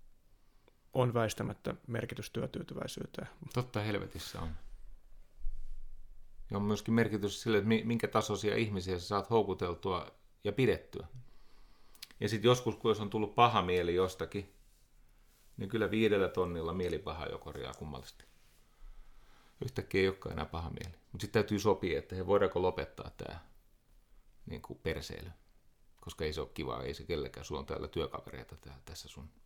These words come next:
Speaker 2: firmassa. Et, eh, asioihin löytyy ratkaisuja. Sitten kun kypsästi ja aikuisesti ja tosiasioihin nojaten keskustelee, niin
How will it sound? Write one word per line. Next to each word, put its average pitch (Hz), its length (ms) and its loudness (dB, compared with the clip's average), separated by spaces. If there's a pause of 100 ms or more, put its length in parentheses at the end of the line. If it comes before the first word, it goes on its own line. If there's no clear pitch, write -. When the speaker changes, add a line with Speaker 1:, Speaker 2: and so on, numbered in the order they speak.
(220)
Speaker 2:
firmassa. - 460 -12 (1400)
Et, 147 160 -4
eh, - 80 2 (1120)
asioihin 147 440 2
löytyy 127 320 2
ratkaisuja. 101 520 -2
Sitten - 280 -8
kun 117 320 -6 (440)
kypsästi - 520 -4
ja 110 240 0 (580)
aikuisesti 98 600 -2
ja 92 280 -2 (280)
tosiasioihin 90 760 2
nojaten 82 480 -6
keskustelee, 90 640 -6
niin 82 180 -8